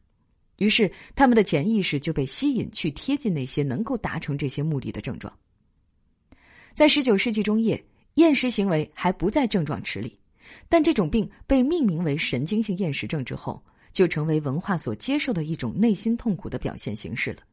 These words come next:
这种病也广泛地传播开来。李成医生在一九八九年撰写了一篇论文，他的主要观点是：厌食症可能并不存在一个核心的问题，每个人可能都有独特的原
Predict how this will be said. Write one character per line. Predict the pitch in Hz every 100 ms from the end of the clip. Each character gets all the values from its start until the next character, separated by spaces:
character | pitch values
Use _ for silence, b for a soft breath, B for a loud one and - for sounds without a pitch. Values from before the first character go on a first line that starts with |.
| _ b b b
这 | -
种 | 247 185
病 | 220 202 -
也 | - 151
广 | 170 147
泛 | - 160
地 | 104
传 | - 104
播 | 101 170
开 | - 113
来。 | - - _ _ _ _ _ _ _ _ _ _ b b b b b b -
李 | 240
成 | 247 294
医 | 302
生 | 294 302
在 | 294 262
一 | 254 285
九 | 269
八 | 214
九 | 233 151
年 | 135 131
撰 | 151 240
写 | 196 135
了 | 117
一 |
篇 | 127 202
论 | 226 139
文， | - - - _ _ _ _ _ -
他 | 320
的 | 277
主 | 208
要 | 190
观 | 202 202
点 | 175 113
是： | - 127 - _ _ _ _
厌 | 294 302
食 | 240 190
症 | 220 220 - -
可 | 165
能 | 135 147
并 | - 262
不 | 202
存 | 160 123
在 | 127 147
一 |
个 | 131 143
核 | - 135
心 | -
的 | 240 151
问 | 104
题， | - - - _ _ _ _
每 | 175 180 160
个 | 240
人 | 175 160
可 | -
能 | 135
都 | 123 220
有 | 147
独 | 110 113
特 | - 180
的 | 113
原 | 107